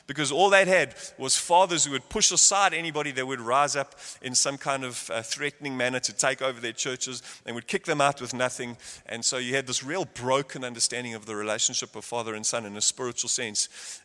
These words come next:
And, uh, God started to use us to speak into that. At the same time, <laughs>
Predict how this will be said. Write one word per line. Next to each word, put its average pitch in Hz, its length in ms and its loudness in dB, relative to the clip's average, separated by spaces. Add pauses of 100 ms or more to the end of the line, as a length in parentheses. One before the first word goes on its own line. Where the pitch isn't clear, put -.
And, 110 260 -6
uh, 113 140 0
God 113 260 -4
started 113 280 2
to - 100 -4
use 107 180 -6
us 107 120 0
to - 100 -8
speak - 320 -4
into 113 240 -8
that. 87 300 -10 (580)
At 190 80 -14
the 190 100 0
same 226 300 4
time, 165 380 0 (2250)
<laughs> - 40 -18